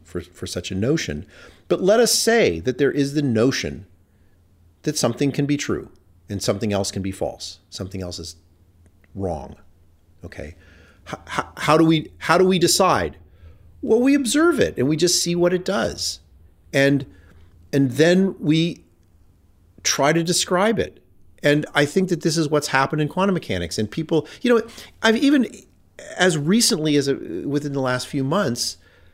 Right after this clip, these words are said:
have people say that they don't, they just don't believe quantum mechanics. They think that it's, it goes in the category of f-, false ideas. They think that there's essential aspects of quantum mechanics which, which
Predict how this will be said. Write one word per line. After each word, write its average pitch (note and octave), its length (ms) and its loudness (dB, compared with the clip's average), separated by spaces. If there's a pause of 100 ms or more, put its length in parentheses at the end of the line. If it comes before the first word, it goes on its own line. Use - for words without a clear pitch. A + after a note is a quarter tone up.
(260)
have D#3+ 240 0
people E3+ 220 -2
say B2+ 280 0
that B2 160 -6
they A#2+ 100 0
don't, A2 480 -2
they G#2+ 100 -2
just G#2+ 360 -4
don't A2 360 -6
believe F#2+ 400 -4
quantum F#3+ 300 -6
mechanics. - 600 -12 (140)
They F2 100 -6
think E2+ 240 -10
that F#2 120 -6
it's, G2 160 -6 (160)
it - 160 -8
goes F#2+ 220 -6
in G#2 60 -10
the G2+ 60 -6
category E2+ 520 -8
of F#2+ 80 -8
f-, - 300 -20
false - 440 -8
ideas. D3 680 -6
They F#2+ 100 0
think G2+ 340 -4
that F#2 160 -6
there's F#2+ 240 -4 (560)
essential - 640 2
aspects A#2+ 480 0
of G2 80 -8
quantum G#2 260 -2
mechanics E2+ 460 -6
which, F#2+ 180 -8 (100)
which - 360 -8